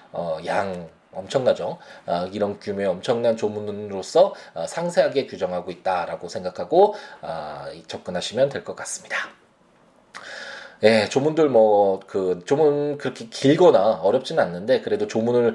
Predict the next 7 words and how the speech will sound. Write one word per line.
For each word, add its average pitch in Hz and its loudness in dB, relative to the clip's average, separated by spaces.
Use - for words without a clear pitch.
읽으면서 131 4
함께 143 0
있는 127 0
민법 98 0
들으시면 104 -6
좋으시-, 92 -10
좋으니까, 117 0